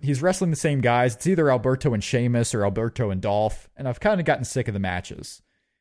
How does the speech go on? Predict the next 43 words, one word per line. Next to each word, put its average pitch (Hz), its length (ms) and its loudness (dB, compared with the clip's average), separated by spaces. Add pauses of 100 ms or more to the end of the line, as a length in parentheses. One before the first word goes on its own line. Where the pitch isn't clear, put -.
(360)
And 123 420 -2
he's 143 200 0
been 170 180 2
in 170 80 0
the 156 80 0
same 156 280 0
role 156 200 4
for 147 200 0
a 123 40 4
while. 147 580 2 (920)
Um, 139 500 0 (580)
he, 160 180 2
he's 180 200 0
not 208 180 0
a 208 40 0
big 196 220 0
loss, 151 720 -4 (160)
I 127 80 2
don't 110 200 -2
think. - 280 -6
So 156 160 0
if 147 120 -2
you're 175 120 2
not 254 180 0
going 185 200 2
to 151 40 2
be 143 140 4
a 123 40 2
big 107 200 0
loss 110 320 0
for 120 100 -10
W 127 240 0
W 135 260 0
E, 143 80 2
you 143 340 0
really 151 280 2
gotta 117 220 2
watch 110 400 0
right 113 300 0
now 120 200 0
what 107 220 0
you 107 140 -2
do. 98 360 -8